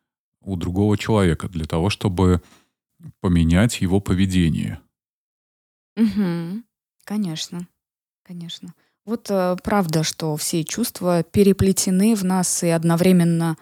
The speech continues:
Speaker 2: порой одновременно включаются, как и лампочки. Да, то есть
Speaker 1: Мгм.
Speaker 2: там, где есть обида, вот тебе и вина тут подъехала, там, где есть обида, вот тут злость, а вот здесь разочарование какое-то, а тут вот, может быть, отвержение, бессилие, отвращение к кому-то. Столько всего.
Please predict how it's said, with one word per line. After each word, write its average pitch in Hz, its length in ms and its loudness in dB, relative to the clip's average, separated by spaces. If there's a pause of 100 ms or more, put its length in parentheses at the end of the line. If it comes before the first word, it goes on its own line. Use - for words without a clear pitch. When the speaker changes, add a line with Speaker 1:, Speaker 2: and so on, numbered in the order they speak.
(540)
Speaker 2:
порой 196 320 4
одновременно 165 600 0
включаются, 190 800 -2
как - 320 -4
и 165 420 2
лампочки. 170 720 -2 (520)
Да, 208 140 -4
то 120 120 0
есть 139 140 2
Speaker 1:
Мгм. - 40 -10
Speaker 2:
там, 208 160 6
где 185 200 6
есть 180 180 2
обида, 196 320 4
вот 202 180 4
тебе 151 260 0
и 151 40 -2
вина 165 260 0
тут - 180 -4
подъехала, 185 600 0
там, 185 200 4
где 185 120 6
есть 185 200 2
обида, 202 280 2
вот 147 160 -2
тут - 200 -8
злость, 156 580 -2 (300)
а 180 80 -4
вот 175 80 0
здесь 196 260 2
разочарование 170 800 4
какое-то, 170 360 0
а - 40 -2
тут - 200 -12
вот, 160 180 -8
может 160 240 -6
быть, 156 200 -10 (280)
отвержение, 175 760 2
бессилие, 170 600 -2
отвращение 170 680 0
к - 80 -16
кому-то. 165 420 -2
Столько 190 440 -4
всего. 170 380 -4